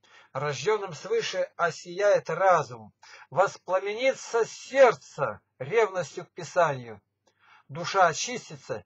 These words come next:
сидеть не будет праздно, и против выдумок на смертный бой восстанет.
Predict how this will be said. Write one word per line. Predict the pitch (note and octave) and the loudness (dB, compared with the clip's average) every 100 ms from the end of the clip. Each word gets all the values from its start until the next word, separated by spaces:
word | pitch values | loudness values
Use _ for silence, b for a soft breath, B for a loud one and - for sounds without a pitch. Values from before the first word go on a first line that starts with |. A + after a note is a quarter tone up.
| _ | _
сидеть | - - E3 G3 - | -20 -14 -4 -4 -4
не | D3 | -12
будет | D3+ C4 F3+ C3+ | -2 -2 -2 -8
праздно, | - C#3 C3+ A2+ A#2 G2+ _ _ b b b - | -4 -2 -2 -4 -14 -16 _ _ b b b -16
и | |
против | D3 F#3 - D3+ | -8 -6 -6 -8
выдумок | C3+ B3+ B3 G#3+ C#3+ - | 2 4 4 4 0 -4
на | D3+ D3+ | -8 -8
смертный | - G#3+ G3 - F3 | -4 -2 -2 -4 -6
бой | D#3 E3 | 0 0
восстанет. | C#3 D3 - - D3+ C3+ A#2 G#2+ | 2 -2 -4 -8 -2 -2 -4 -14